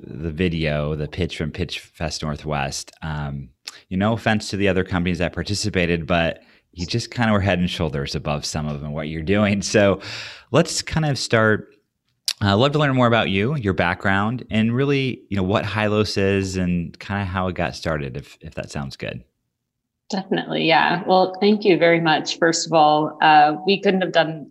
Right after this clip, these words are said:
Speaker 2: we couldn't have made that video, um, as well as it, as it was made, um, without our amazing cinematographer and director, photographer, stylist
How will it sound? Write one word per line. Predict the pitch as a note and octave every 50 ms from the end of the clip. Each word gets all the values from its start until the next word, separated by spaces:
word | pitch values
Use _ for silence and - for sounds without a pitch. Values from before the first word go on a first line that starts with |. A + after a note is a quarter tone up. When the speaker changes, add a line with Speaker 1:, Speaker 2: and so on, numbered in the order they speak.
| _ -
Speaker 2:
we | F3+ G3 G#3+
couldn't | A3+ A3 A3+ G#3
have | F3+ E3
made | E3 D#3 D#3+ D3
that | D#3 C#3+ C3 - -
video, | D3+ D3 D3+ D3+ C#3+ C3+ - - D#3+ - _ _ - D3+
um, | D3+ D3 G#2 F#2 - - - - F#3 - - -
as | - E3 D#3 -
well | E3 D3 C#3+ C3
as | - D3 D#3 F3
it, | E3+ A#2+ G2+ - - _ - -
as | E3 E3+ D#3 D#3 - -
it | F3+ - -
was | D3+ D#3+ E3 D#3+ D#3+
made, | D3+ D3 D3+ D#3 D3+ D3+ D#3+ D#3 - _ _ _ _ _ _ _ _ _ _
um, | - E3 E3+ E3 D#3 D3 C#3+ C#3+ C#3 - - - -
without | D#3 D#3+ D#3+ - D3 D3 C#3+ C#3 C#3 C3+ - -
our | E3 D#3+ D#3 D#3
amazing | D#3+ F3 D#3 D3 D3 D3 D#3 D#3 D3+ D3 C#3+ C#3+ D3+ -
cinematographer | - - - E3 D#3 D#3 D#3 - D#3 D3 D3 D3 - - - D3+ D3 D3 D3+ D3 D3 D3+ D3 - _ _ _ _ _ _ _ _
and | - E3 E3 D#3+ D#3 D#3 D#3 D#3 D3+ - - - - - _ _ _ _ _ _ -
director, | G3 F#3+ F3+ F3 E3+ E3+ - F#3+ F3 E3+
photographer, | - F3 E3+ - E3+ E3 D#3+ F3+ E3 - D#3+ D#3+
stylist | D#3+ - - D#3 D3 D#3 D#3 D#3 D#3+ D#3 D#3 - - -